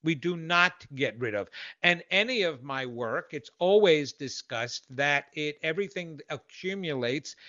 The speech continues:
and it winds up setting off that trigger, setting off that button within us, but it doesn't go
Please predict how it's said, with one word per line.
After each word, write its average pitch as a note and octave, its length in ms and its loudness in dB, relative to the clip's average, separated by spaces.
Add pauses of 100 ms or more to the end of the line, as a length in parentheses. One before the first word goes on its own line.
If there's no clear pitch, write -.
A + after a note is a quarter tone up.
(160)
and D#3 140 0
it D3+ 120 -2
winds D#3 540 2
up D#3+ 200 2
setting F3+ 600 0
off D#3 300 0
that C3+ 280 -4
trigger, C3 640 2 (240)
setting F3 540 6
off E3 300 2
that C#3+ 260 2 (260)
button C#3+ 640 4 (160)
within C#3 580 0
us, A#2 360 -4 (340)
but F#3+ 160 10
it G3 160 2
doesn't A3 460 6
go F3 340 4